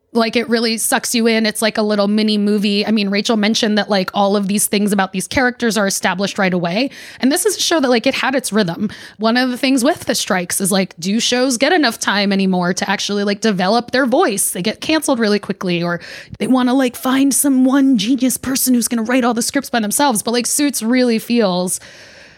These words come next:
conversational, fun. You've got the different characters. There's, like, good stakes that immediately pull you in. But at the same time, like,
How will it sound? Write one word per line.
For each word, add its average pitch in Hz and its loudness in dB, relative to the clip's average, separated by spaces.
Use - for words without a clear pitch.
conversational, 240 0
fun. 226 0
You've 190 -2
got 214 -2
the 262 0
different 254 -2
characters. 240 0
There's, 202 -2
like, 190 -4
good 262 2
stakes - -2
that 220 -2
immediately 262 2
pull 240 0
you 233 0
in. 226 2
But 220 0
at 226 -2
the 226 -2
same 226 0
time, 302 0
like, 226 -2